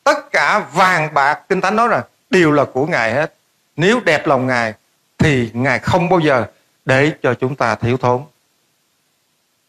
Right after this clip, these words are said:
Amen không ạ? Rồi, cái nhận tiếp theo đó là nhận sự thương xót.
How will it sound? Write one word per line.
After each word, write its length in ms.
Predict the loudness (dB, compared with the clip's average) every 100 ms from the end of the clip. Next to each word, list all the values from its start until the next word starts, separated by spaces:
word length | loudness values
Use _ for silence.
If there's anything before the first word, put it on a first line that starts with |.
| _
Amen 360 | 0 2 2 2
không 180 | 2 2
ạ? 160 | 0 -6 -18 _ _ _ _ _ _ _ _ _ _ _ _ _ _ _ -20 -20 -20 -20 _ _ _ _ _ _ _ _ _ _ _
Rồi, 500 | -4 0 2 2 0 -6 -20 _ _ _ _ _ _ _ _ _ _ _ _ _ _
cái 120 | 0
nhận 420 | 2 2 2 -2
tiếp 280 | -4 -4 -4 -2
theo 600 | 0 2 2 0 -4 -10 _ _ _ _ _ _ _ -2
đó 280 | 2 4 4
là 220 | 2 0
nhận 580 | 0 0 0 0 -2 -8
sự 240 | -6 -6 -4
thương 280 | -2 -2 -2
xót. 380 | -2 -2 -2